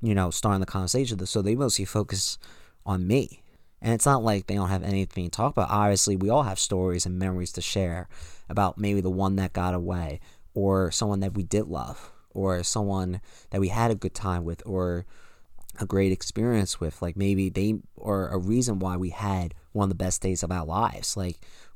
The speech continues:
there's always stories in there involving romance. And it, it applies to everybody. But at this moment in time, still, they're in the thick of whatever priorities that they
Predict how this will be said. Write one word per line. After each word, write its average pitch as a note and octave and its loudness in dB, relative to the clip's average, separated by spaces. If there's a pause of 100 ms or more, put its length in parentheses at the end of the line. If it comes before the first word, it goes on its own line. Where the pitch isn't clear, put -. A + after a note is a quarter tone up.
(120)
there's - 0
always C#3+ -2 (200)
stories A2 4
in G2 0
there F#2+ 0
involving G2 0
romance. F2+ -4 (640)
And G#2+ 0
it, - -10 (160)
it - -6
applies - 4
to A2 6
everybody. C2 0 (460)
But F#2+ 4
at F#2+ 0
this C3+ 4
moment B2+ 0
in F#2 -2
time, G#2 -2 (440)
still, - 2 (300)
they're A2+ 4
in A2+ 0
the G2+ 8
thick - 6 (380)
of F#2+ -2 (220)
whatever G#2 6
priorities A2 4
that G2 -2
they G2 2